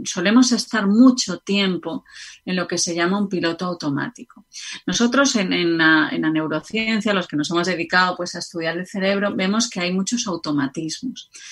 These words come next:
Es lo que nosotros llamamos la actividad espontánea del cerebro, ¿no? El cerebro hace cosas, hace cosas, decide, y decide mucho más rápido que,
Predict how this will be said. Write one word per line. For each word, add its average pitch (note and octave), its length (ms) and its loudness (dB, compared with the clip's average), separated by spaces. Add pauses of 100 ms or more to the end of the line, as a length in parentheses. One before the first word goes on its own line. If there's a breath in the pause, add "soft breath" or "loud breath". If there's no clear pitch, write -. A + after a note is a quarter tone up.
(240 loud breath)
Es F3+ 140 -4
lo G#3 140 2
que A#3 80 2
nosotros G#3+ 480 -2
llamamos G3+ 480 0
la F#3 80 0
actividad E3+ 480 -4
espontánea F#3 720 -2
del D#3 180 -4
cerebro, D3 640 -6
¿no? C#4 280 0
El A#3 120 -4
cerebro F#3+ 500 0
hace - 360 -2
cosas, C4 680 -6 (360 loud breath)
hace - 180 -8
cosas, B3+ 440 6
decide, G3+ 680 0
y E3+ 60 -4
decide F#3+ 360 -4
mucho G3+ 240 -2
más E3 160 -2
rápido G#3+ 320 0
que, F3+ 160 -6